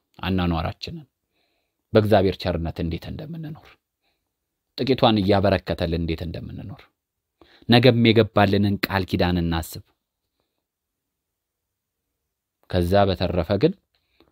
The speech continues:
መሄድ ቀጥ ብሎ ነው። ወደፊት፣ ወደፊት፣ አለቀ።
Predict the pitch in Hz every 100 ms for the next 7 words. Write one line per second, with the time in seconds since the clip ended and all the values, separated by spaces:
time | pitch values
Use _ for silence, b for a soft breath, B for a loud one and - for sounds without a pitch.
0 | _ _ 95 92 117 165 - - - -
1 | - 87 - - - _ _ _ _ _
2 | _ _ _ _ _ _ _ _ _ _
3 | _ _ _ _ - 95 101 127 220 -
4 | _ _ _ _ _ _ _ _ _ _
5 | _ - 95 92 82 85 - _ _ -
6 | 82 82